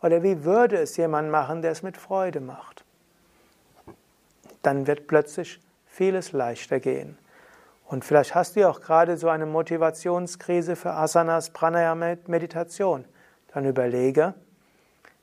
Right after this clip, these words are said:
wie könnte ich's machen, dass ich's gerne mache? Und dann mach's. Ja, soweit Kommentar zum neununddreißigsten Vers, ersten Kapitel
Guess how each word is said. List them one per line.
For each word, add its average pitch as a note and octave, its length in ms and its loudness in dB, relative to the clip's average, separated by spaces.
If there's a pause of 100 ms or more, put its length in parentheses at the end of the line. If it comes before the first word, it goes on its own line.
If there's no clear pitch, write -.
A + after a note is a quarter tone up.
(160)
wie B3 240 2
könnte A3 320 0
ich's - 180 -8
machen, D3 480 -6 (320)
dass D#3 180 0
ich's - 360 -8
gerne B2+ 420 0
mache? A#2+ 440 -10 (720)
Und F#3+ 180 0
dann E3 380 0 (560)
mach's. - 680 -8 (4000)
Ja, G3 180 8
soweit C#3 720 2
Kommentar D#3 720 2
zum G3 360 -2 (120)
neununddreißigsten C#3+ 1080 0
Vers, F#3+ 380 0
ersten C#3+ 560 0
Kapitel A3+ 640 0